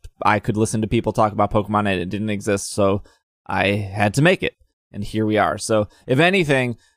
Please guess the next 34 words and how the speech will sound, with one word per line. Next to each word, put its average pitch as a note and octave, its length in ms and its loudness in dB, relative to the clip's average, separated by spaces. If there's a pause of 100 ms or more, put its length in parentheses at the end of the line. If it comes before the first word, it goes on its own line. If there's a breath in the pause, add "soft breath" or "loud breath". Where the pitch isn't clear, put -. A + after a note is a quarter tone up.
(120)
I - 60 -12
want A2+ 120 -2
to G#2+ 40 -6
provide C#3+ 520 2 (640)
accurate D3 440 2
news, C#3+ 500 0 (380)
and A2+ 200 -4
I'm A2+ 120 -2
sure B2+ 220 2
we've C3 160 4
gotten A#2+ 220 4
things B2 220 0
wrong A#2 160 2
in A#2 80 0
the A#2 60 0
past, G#2 340 0
and G2+ 80 -2
I F#2+ 60 2
apologize F#2+ 480 0
for G#2 140 -8
that, G2 280 -2
and, G#2+ 180 -4
but G#2+ 140 2
I G#2+ 140 4
also G#2+ 260 2
want G2+ 280 -2
to G2 340 -2
provide G2+ 400 0
a G2+ 80 0
place G2 400 -2
where F#2+ 240 0 (100)
people G2+ 380 -4
feel G#2 260 -2
like G2 320 0